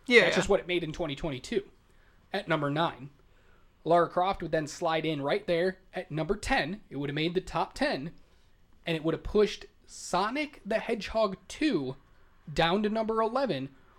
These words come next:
Speaker 2: with one hundred and ninety point eight million dollars.
Speaker 1: Okay.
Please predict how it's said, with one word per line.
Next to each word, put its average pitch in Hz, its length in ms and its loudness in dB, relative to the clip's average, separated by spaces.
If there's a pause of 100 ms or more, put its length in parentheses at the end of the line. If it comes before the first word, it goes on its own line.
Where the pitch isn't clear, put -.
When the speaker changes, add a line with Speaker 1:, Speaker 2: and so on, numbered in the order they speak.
(100)
Speaker 2:
with 151 200 -2
one 160 240 2
hundred 214 280 0
and 160 160 -4
ninety 175 360 -4
point 160 300 -6 (120)
eight 135 300 -8 (200)
million 123 300 -6
dollars. - 440 -10 (580)
Speaker 1:
Okay. 427 240 -2